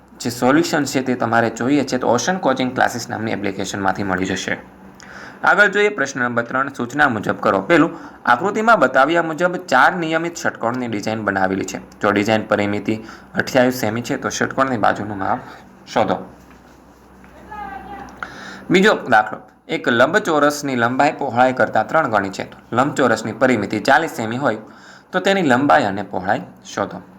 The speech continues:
ત્રીજો દાખલો, બંજી દરે ચાર કિમી દોડવા માટે ચોરસ ટ્રેકના દસ ચક્કર લગાવે છે, તો ટ્રેકની લંબાઈ શોધો. ચોથો સવાલ, મોલીના ઘરની સામે બાર મીટર ગુણ્યા આઠ મીટર લોન છે, જ્યારે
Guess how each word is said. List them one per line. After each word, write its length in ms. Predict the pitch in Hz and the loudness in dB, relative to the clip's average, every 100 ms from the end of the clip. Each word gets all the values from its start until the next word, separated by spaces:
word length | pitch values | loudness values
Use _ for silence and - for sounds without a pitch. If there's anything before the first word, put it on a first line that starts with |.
| - - _ - - - - - - - - - | -20 -20 _ -20 -20 -20 -20 -20 -20 -20 -20 -4
ત્રીજો 260 | 117 117 120 | 2 4 4
દાખલો, 320 | 110 107 120 - - - - | 4 2 -4 -6 -20 -20 0
બંજી 280 | 113 123 143 | 2 4 4
દરે 260 | 143 143 | 4 4
ચાર 280 | 139 110 113 | 4 4 2
કિમી 240 | - 143 139 | 0 -4 0
દોડવા 300 | 117 120 127 | 2 4 4
માટે 300 | 139 135 120 | 2 0 -2
ચોરસ 380 | 127 135 151 | 0 0 0
ટ્રેકના 400 | - 117 117 117 113 - | -4 -6 -2 0 0 2
દસ 180 | 135 - | 2 2
ચક્કર 280 | 147 - 101 | -2 0 2
લગાવે 380 | 143 165 110 | 4 4 2
છે, 140 | 98 - - - - - | 0 -12 -20 -20 -16 -8
તો 80 | 110 | -4
ટ્રેકની 340 | 110 110 120 | -2 -2 -4
લંબાઈ 400 | 101 92 104 160 - - | -4 2 2 2 -4 -18
શોધો. 360 | - 107 92 - - - _ _ _ - - - - - - | -4 -2 -2 -6 -14 -20 _ _ _ -20 -20 -20 -20 -8 -2
ચોથો 220 | 127 139 | 0 2
સવાલ, 220 | 131 98 - - - - | 2 0 -2 -18 -18 -4
મોલીના 540 | 104 117 151 180 202 | 2 4 4 4 2
ઘરની 320 | 147 131 147 | 2 0 0
સામે 300 | 135 127 123 | 0 0 2
બાર 280 | 107 117 151 | 4 4 4
મીટર 280 | 160 - 147 | 0 -4 -4
ગુણ્યા 320 | 117 110 110 | -4 -6 -4
આઠ 220 | 127 151 139 | 0 0 -2
મીટર 280 | 117 117 | -4 -2
લોન 260 | 104 101 110 | 0 -2 -2
છે, 180 | 113 - - - | -8 -12 -16 -2
જ્યારે 340 | 95 101 127 | 2 2 0